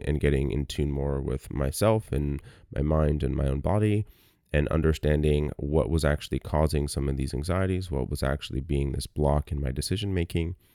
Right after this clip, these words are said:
And there's just so many pieces of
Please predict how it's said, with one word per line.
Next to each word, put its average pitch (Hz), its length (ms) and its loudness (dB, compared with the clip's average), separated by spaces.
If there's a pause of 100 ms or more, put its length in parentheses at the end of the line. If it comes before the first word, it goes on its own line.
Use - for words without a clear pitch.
(200)
And 92 100 4
there's 104 140 2
just - 340 -2
so 92 260 4
many 87 260 4
pieces 71 680 -2
of 69 180 -2